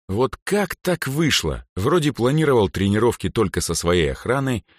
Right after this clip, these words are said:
а в итоге в ближний дикий лес отправилась целая делегация. Мало того, что с нами была Лирейн, с ней ещё более-менее понятно, так как она обучала меня магии, а я вроде как пытался помочь ей с духовным телом.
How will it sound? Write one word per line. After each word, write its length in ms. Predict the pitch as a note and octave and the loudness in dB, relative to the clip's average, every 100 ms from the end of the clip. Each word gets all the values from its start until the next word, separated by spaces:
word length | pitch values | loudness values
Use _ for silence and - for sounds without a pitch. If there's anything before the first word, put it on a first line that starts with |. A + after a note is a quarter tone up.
| _ _ _ - | _ _ _ -2
а 100 | G#2+ | 2
в 80 | D3 | 4
итоге 340 | F#3 D#3 D3+ | 4 4 2
в 80 | F2+ | 2
ближний 460 | B2+ D3 B2 B2 | 0 2 2 2
дикий 320 | G2 A2+ F#2 F2 | 0 -2 0 0
лес 260 | C3 B2 | 2 0
отправилась 640 | G#2 - A2+ G#2+ G2+ F2+ | -2 0 4 4 4 2
целая 480 | - - C3+ B2 A2+ | -2 0 4 6 4
делегация. 840 | G2 G2+ G2+ G2 F2 - A#1+ A1+ - _ _ _ _ - | 4 2 4 4 2 0 -8 -10 -12 _ _ _ _ -2
Мало 280 | F2 G2 F#2+ | 2 4 4
того, 220 | A2 G#2 | 4 2
что 160 | - | 0
с 80 | G#2 | -4
нами 240 | A2+ G#2 G2 | -2 0 2
была 240 | G2+ G2 | 4 4
Лирейн, 640 | D#2+ D2+ D#2+ A2 C3+ D2+ - _ | 2 0 2 2 2 -2 -6 _
с 120 | - | -6
ней 160 | C3 C#3 | -2 -2
ещё 360 | A#2+ A#2+ C#3+ A#2+ | 0 0 0 2
более-менее 600 | B2 A#2 A#2 A#2 A2 G#2 | 4 4 4 2 2 2
понятно, 640 | A#2+ B2+ G2 - B1 - _ _ - | 2 2 0 -2 -8 -10 _ _ -4
так 160 | D#2+ | -2
как 220 | - E2+ | 0 0
она 180 | F#2+ F#2 | 2 2
обучала 400 | E2 F2+ G#2+ F2+ | 2 2 2 4
меня 240 | F2 G2 A2 | 2 0 0
магии, 480 | A2+ E2 C2 B1 - - - | 0 0 -4 -8 -10 -20 -2
а 100 | A#2+ | 2
я 140 | C#3+ | 4
вроде 260 | C3 C3+ A2+ | 4 2 4
как 200 | A2 - | 0 2
пытался 420 | G#2 A#2 G#2 G2+ | 2 4 4 2
помочь 400 | G2 G#2 G2 - | 2 4 2 2
ей 160 | G2+ D2 | 0 0
с 60 | |
духовным 520 | D#2 F2 G2 F2 F#2 | -2 0 0 2 0
телом. 380 | F2+ F#2+ C#2 A#1+ | 0 0 0 -4